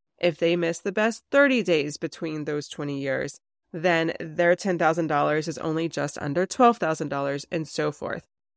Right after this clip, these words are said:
And once you start missing the best forty, the best fifty, and the best sixty days, you actually lose money. Your ten thousand dollars is less than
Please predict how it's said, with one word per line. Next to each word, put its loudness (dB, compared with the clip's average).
And 4
once 2
you 0
start 4
missing 0
the 0
best -2
forty, 2
the -4
best -4
fifty, -2
and -2
the -2
best -4
sixty -6
days, 2
you 0
actually -2
lose 0
money. -8
Your -2
ten -4
thousand -2
dollars -2
is -2
less -2
than -4